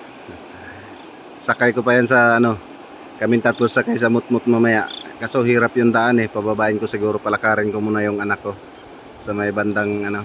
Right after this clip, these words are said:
bandang unahan. Ganito, mga idol, oh, yung daan. Ganito yung daan, mga idol. Daanan mo, lalaki mga bato. Kaya kawawa si mutmut pag kargahan mo ng, ano, mag, may angkas ka, kawawa.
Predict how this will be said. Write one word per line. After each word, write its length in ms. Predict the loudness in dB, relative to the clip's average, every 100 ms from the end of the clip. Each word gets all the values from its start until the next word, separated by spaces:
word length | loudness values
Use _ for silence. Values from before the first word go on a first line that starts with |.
| -10 -10
bandang 240 | -6 -4
unahan. 240 | -2 -2
Ganito, 320 | -2 -2 2 4
mga 320 | 6 4 4
idol, 160 | 4
oh, 80 | 6
yung 160 | 6 6
daan. 240 | 4 2 -2 -14 -20 -20 -20 -20 -20 -20 -20 -20 -8
Ganito 320 | -4 0 4 4
yung 160 | 6
daan, 160 | 4 4
mga 160 | 4 2
idol. 180 | 2 0 -2 -12 -20 -20 -20 -20 -20 -20 -20 -20 -20 -20 -20 -12 -2
Daanan 240 | 2 4
mo, 160 | 4 6
lalaki 320 | 4 2 4
mga 240 | 4 4 4
bato. 240 | 4 4 4 -10 -20 -20 -20 -20 -20 -20 -20 -20 -20 -12 -2
Kaya 160 | 0
kawawa 400 | 4 6 6 6
si 160 | 4 4
mutmut 320 | 4 2 0
pag 160 | 0 -2 -6 -14 -18 -18 -18 -18 -18 -2
kargahan 400 | 0 2 4 6
mo 80 | 6
ng, 240 | 6 4
ano, 160 | 2 0 -10 -8
mag, 160 | -4 0
may 160 | 0
angkas 320 | 0 0 -2
ka, 160 | -2 -4
kawawa. 400 | -2 0 0